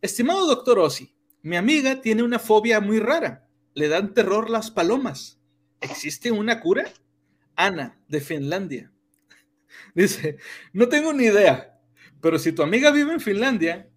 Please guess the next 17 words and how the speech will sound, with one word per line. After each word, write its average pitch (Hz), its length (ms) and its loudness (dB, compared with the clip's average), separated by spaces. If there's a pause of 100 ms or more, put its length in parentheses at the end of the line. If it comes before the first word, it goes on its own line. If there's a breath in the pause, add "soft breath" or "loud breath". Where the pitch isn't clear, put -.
(100)
¿cuántas 269 460 -6
putas 254 440 -6
palomas 214 460 2
se 247 100 -4
puede 226 260 0
encontrar 196 420 -2
a 202 80 4
diario? 175 460 0 (260)
Quiero 226 180 0
decir, 196 380 0 (240 loud breath)
si - 160 -8
viviera 214 300 0
en 285 80 -4
medio 285 300 -2
de 233 120 0
Trafalgar 214 540 -4
Square, 170 420 -6